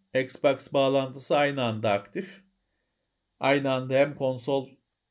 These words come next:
ses veriyor hem telefon çalarsa telefonda konuşuyorsun. İkisi aynı anda aktif.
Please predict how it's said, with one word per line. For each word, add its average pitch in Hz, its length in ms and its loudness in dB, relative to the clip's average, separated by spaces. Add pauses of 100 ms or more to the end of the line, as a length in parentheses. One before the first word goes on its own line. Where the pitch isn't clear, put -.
(220)
ses 127 420 2
veriyor 131 320 2
hem 139 220 0
telefon 135 440 -2
çalarsa 131 800 0
telefonda 117 800 -2
konuşuyorsun. 95 720 -8 (1700)
İkisi - 280 -4
aynı 110 240 2
anda 92 220 -8
aktif. - 460 -14